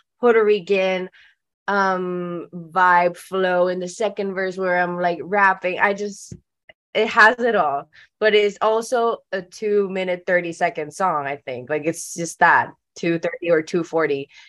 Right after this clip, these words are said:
And, and it's like a slap in the face to say it like that. It's just a punch. It's, like, power and important message too.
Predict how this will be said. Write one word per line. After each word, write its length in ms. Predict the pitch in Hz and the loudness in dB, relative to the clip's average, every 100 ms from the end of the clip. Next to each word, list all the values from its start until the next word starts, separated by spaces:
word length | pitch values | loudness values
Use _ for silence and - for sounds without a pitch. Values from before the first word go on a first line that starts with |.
| _ | _
And, 560 | - 175 170 160 151 143 _ _ | 0 4 4 2 -2 -8 _ _
and 160 | 170 190 | -2 -2
it's 160 | 185 | 2
like 200 | 196 190 | 4 4
a 60 | 180 | 0
slap 480 | - 175 180 185 185 | -4 -2 4 4 4
in 100 | 185 | -6
the 60 | |
face 340 | 170 180 156 - | -2 -2 -2 -4
to 40 | |
say 200 | - 160 | -8 -4
it 40 | |
like 200 | 147 143 | -4 -4
that. 260 | 147 135 135 - | -4 -4 -6 -14
It's 120 | 160 | -10
just 200 | 170 175 | -8 -6
a 40 | |
punch. 340 | 165 175 139 156 | -4 -4 -4 -6
It's, 160 | 151 | 0
like, 240 | 165 147 - _ _ _ _ - | 2 0 -4 _ _ _ _ -4
power 540 | - 196 160 131 139 _ _ _ _ _ _ _ _ _ - | 6 6 6 2 -2 _ _ _ _ _ _ _ _ _ 6
and 220 | 233 240 | 8 8
important 800 | 214 - _ _ 190 170 170 160 | 6 2 _ _ 6 6 4 0
message 520 | - - - - - | 0 -4 -12 -16 -4
too. 280 | 165 139 | -2 -2